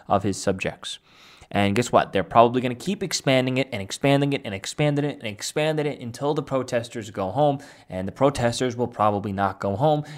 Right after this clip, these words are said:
and the Democrats will probably not back down, because why on earth would they ever grant their citizens their freedoms back? Why? They just don't. And Democrats will,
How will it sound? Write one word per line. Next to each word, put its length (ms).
and 160
the 40
Democrats 500
will 80
probably 320
not 320
back 260
down, 280
because 280
why 360
on 200
earth 320
would 140
they 160
ever 240
grant 440
their 140
citizens 540
their 160
freedoms 480
back? 400
Why? 400
They 100
just 180
don't. 400
And 340
Democrats 540
will, 160